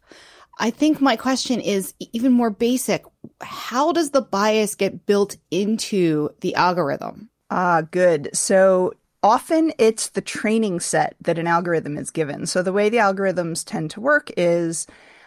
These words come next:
Speaker 2: you, you feed them a training set, and they learn from that training set. And there's usually a, a teacher program, like another program that, that tells it when it's right and wrong. And so it starts to get smarter and smarter because it's corrected when it's wrong.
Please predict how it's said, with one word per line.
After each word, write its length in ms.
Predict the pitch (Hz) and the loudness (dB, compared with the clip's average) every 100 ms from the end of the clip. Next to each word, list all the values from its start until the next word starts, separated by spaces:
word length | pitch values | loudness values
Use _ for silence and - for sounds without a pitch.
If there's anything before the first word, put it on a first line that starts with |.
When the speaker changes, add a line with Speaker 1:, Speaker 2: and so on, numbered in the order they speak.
| _ - | _ -14
Speaker 2:
you, 380 | 160 196 202 | -4 0 0
you 160 | 156 202 | 2 0
feed 280 | - 269 240 | 0 0 2
them 100 | 233 | 0
a 60 | |
training 480 | 214 - 190 190 175 | 0 -2 -2 0 -2
set, 400 | - - 67 - _ - | -2 -2 -2 -4 _ -4
and 560 | 185 170 165 165 165 - | 0 2 2 0 -2 -4
they 260 | 160 185 180 | 0 2 2
learn 460 | 175 202 233 240 | 0 2 2 2
from 180 | 233 170 | -2 -2
that 220 | 165 180 | 0 -2
training 380 | - 220 208 180 | -2 -2 -2 -2
set. 280 | - 156 156 | -2 0 0
And 160 | 170 175 | -2 -2
there's 220 | 175 190 | -2 -2
usually 400 | 202 202 190 170 | -2 -2 -2 2
a, 220 | 156 151 | 2 0
a 80 | 160 | -2
teacher 300 | - 160 143 | -6 -8 -8
program, 440 | - 165 165 135 135 | -4 -4 -2 -2 -4
like 140 | - | -6
another 460 | 160 151 147 143 - | -6 -4 -4 -6 -8
program 380 | - 151 147 123 | -6 -4 -4 -6
that, 160 | 92 - | -10 -8
that 160 | 117 - | -8 -4
tells 260 | 247 233 | 0 2
it 80 | 226 | 0
when 140 | 175 | -2
it's 160 | 180 - | -6 -2
right 180 | 170 - | -2 -2
and 140 | 160 | -4
wrong. 360 | 151 160 151 165 - - - | 0 0 0 -6 -12 -20 -4
And 140 | 190 180 | 0 2
so 140 | 196 | 2
it 80 | - | 2
starts 320 | - 208 - | 0 0 0
to 80 | 185 | -4
get 140 | - | -2
smarter 340 | - 190 185 170 | 0 0 0 0
and 140 | 170 | -4
smarter 420 | - 285 262 190 | 0 2 2 2
because 320 | 170 - 156 | 0 -4 -4
it's 140 | 139 - | -6 -6
corrected 500 | - 196 196 190 175 | -2 0 0 -4 -2
when 140 | 170 | -4
it's 200 | 156 - | -6 -6
wrong. 400 | 196 185 160 165 | -2 0 0 -4